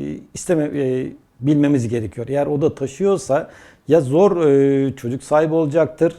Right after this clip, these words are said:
e, işte yardımcı üreme teknikleri kullanacaktır ya da hiç olamayacaktır yani. E, mesela bir Klinefelter sendromunda biz en çok gördüğümüz hastalıktır bu. E, bunlar çok tipik insanlardır. Gördüğünüz anda hemen toplum içerisinde seçebilirsiniz.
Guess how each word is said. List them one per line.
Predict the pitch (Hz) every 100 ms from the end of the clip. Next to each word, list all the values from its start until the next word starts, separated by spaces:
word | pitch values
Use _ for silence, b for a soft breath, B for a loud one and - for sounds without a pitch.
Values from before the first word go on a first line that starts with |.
| -
e, | - 113 113 113 113
işte | - 120
yardımcı | 113 113 120 113 120
üreme | 123 135
teknikleri | 131 135 131 147
kullanacaktır | 143 139 135 135 - 143
ya | 139 127
da | 160 - B B
hiç | 185 196
olamayacaktır | 151 139 117 101 101 - 101
yani. | 104 113 214 226
E, | 131 135 131 - B -
mesela | 131 135 127
bir | 143 135
Klinefelter | - 151 156 - 151 131 123
sendromunda | - 123 123 117 120
biz | 139
en | 139
çok | - 123 - _ 143
gördüğümüz | 127 110 151 175
hastalıktır | 165 143 - 131 120 - 101
bu. | 127 277 _ -
E, | 90 90 95 - B B B 147
bunlar | 151 143
çok | 175 151 - _
tipik | - 135 180 135
insanlardır. | 117 - 113 117 113 117
Gördüğünüz | 110 123 120 139 113
anda | 113 113
hemen | 113 117
toplum | 104 117 123
içerisinde | 117 113 95 110
seçebilirsiniz. | 117 - 120 117 107 - 135 180